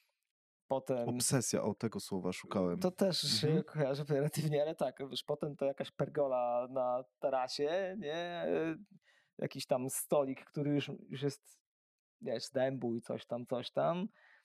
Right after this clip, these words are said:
Speaker 1: I powoli zaczynam, widzę, że zaczynam patrzeć w kierunku pracy tylko z ręcznymi narzędziami i tak dalej, nie?
Speaker 2: Dłuta i tak dalej.
Speaker 1: Dłuta
Speaker 2: Mhm.
Speaker 1: i, wiesz, heble
Speaker 2: Super.
Speaker 1: i
Speaker 2: No
Speaker 1: piła
Speaker 2: i
Speaker 1: ręczna.
Speaker 2: zakładam, że też jesteś mega dokształcony, jeżeli chodzi o drewno,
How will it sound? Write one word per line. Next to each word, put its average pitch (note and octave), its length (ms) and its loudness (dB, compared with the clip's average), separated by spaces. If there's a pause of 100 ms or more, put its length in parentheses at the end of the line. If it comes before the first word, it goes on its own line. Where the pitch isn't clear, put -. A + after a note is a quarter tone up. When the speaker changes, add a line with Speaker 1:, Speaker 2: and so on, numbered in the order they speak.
(260)
Speaker 1:
I C#3 180 2
powoli D#3+ 580 2
zaczynam, D#3+ 360 0
widzę, D#3 160 0
że D#3 80 0
zaczynam E3 360 0
patrzeć D#3 360 -2
w - 40 -18
kierunku D3+ 440 -4
pracy D3 340 0
tylko E3 320 0
z C#3 60 -2
ręcznymi D#3 420 2
narzędziami D#3 640 4
i D#3+ 40 -2
tak - 160 2
dalej, G3+ 320 2
nie? C3 180 0
Speaker 2:
Dłuta B2 340 4
i A#2 80 -4
tak B2+ 160 -4
dalej. A#2 180 0
Speaker 1:
Dłuta E3 200 -4
Speaker 2:
Mhm. C#3 260 -4
Speaker 1:
i, C3+ 360 -8
wiesz, - 260 -8
heble C3 220 0
Speaker 2:
Super. B2 400 0
Speaker 1:
i A#2+ 120 -12
Speaker 2:
No A#2+ 80 -18
Speaker 1:
piła B2+ 180 2
Speaker 2:
i C#3+ 80 4
Speaker 1:
ręczna. F3 180 -2
Speaker 2:
zakładam, D#3 480 -2
że D3 120 -12
też D3+ 300 -8
jesteś C#3+ 400 -8
mega D3+ 360 2
dokształcony, C3+ 640 -2
jeżeli F2+ 240 -12
chodzi G2 260 -6
o F#2+ 100 -4
drewno, G#2 580 0